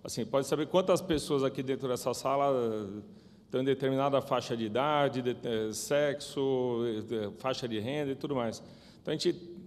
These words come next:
tá começando um projeto de utilizar essas informações para validar os deslocamentos das pessoas. Então, estamos começando a fazer isso com a, a S P Trans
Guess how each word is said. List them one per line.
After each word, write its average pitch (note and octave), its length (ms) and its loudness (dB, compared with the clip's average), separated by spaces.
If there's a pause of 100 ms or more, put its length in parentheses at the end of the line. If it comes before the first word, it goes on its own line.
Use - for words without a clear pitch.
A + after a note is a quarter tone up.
(140)
tá C#3 120 -4
começando E3 440 0
um D#3 60 0
projeto C#3 540 2
de C#3+ 420 0
utilizar C3 460 0
essas D3+ 280 -2
informações A#2+ 880 -2 (480)
para C#3+ 260 4
validar C#3 580 4
os D#3 120 2
deslocamentos D#3+ 880 0
das D3+ 180 -2
pessoas. C3 720 -4 (540)
Então, - 160 -2
estamos C#3+ 280 -2
começando C#3+ 320 -2
a C#3 40 0
fazer C#3 260 0
isso C#3 200 -4
com C#3+ 320 0
a, A2+ 300 0
a A2+ 80 -2
S A2+ 180 -4
P C3 160 0
Trans D3+ 540 -4